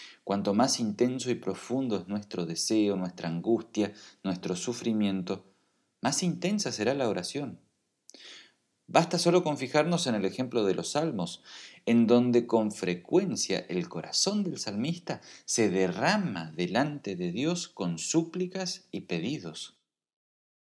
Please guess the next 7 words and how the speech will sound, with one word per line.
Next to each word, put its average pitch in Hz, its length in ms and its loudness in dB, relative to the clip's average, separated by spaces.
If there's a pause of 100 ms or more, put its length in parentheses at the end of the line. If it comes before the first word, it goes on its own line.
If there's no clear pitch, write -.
(640)
Una 107 240 6
oración 120 500 4
no 127 120 6
necesita 120 580 -2
de 92 100 2
muchas 98 400 -2
palabras. 80 800 -4